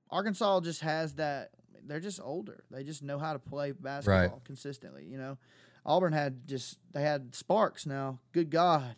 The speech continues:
Speaker 1: they had elite talent.
Speaker 2: <laughs>
Speaker 1: But, uh, they just, they were young, and they just, they didn't know how to do it consistently. And Arkansas, hopefully they can do it. They're repping for us right now in the S E C.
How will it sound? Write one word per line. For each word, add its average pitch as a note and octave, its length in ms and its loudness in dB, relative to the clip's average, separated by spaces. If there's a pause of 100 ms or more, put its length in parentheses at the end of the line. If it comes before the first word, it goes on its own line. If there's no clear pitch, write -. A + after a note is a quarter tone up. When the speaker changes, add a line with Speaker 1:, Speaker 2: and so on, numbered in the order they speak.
Speaker 1:
they C3+ 100 -6
had C#3+ 140 0
elite D#3+ 320 -2
talent. C3 420 -6 (120)
Speaker 2:
<laughs> A#2 280 6 (360)
Speaker 1:
But, C3+ 200 2
uh, B2+ 180 0
they C3 140 -2
just, C#3+ 240 -8
they D3 100 -2
were C#3+ 80 -2
young, C3+ 540 -4
and A#2+ 160 -8
they C3 80 -6
just, C3+ 180 -8 (160)
they C#3 120 -2
didn't C3+ 180 -4
know C3 100 -4
how B2+ 240 -4
to B2+ 80 -6
do C3 220 -4
it A#2+ 100 -4
consistently. B2 720 -8 (340)
And B2+ 140 -2
Arkansas, D3+ 500 4
hopefully C#3+ 340 2
they C#3+ 120 -2
can B2+ 140 -6
do E3 180 2
it. C3 100 -4
They're C3 140 -2
repping C#3 320 -2
for B2+ 180 -2
us A#2+ 100 -8
right B2+ 160 -4
now B2 280 -6 (400)
in B2 100 -6
the B2+ 80 -2
S C3+ 180 -4
E C3 60 -6
C. C3 380 -6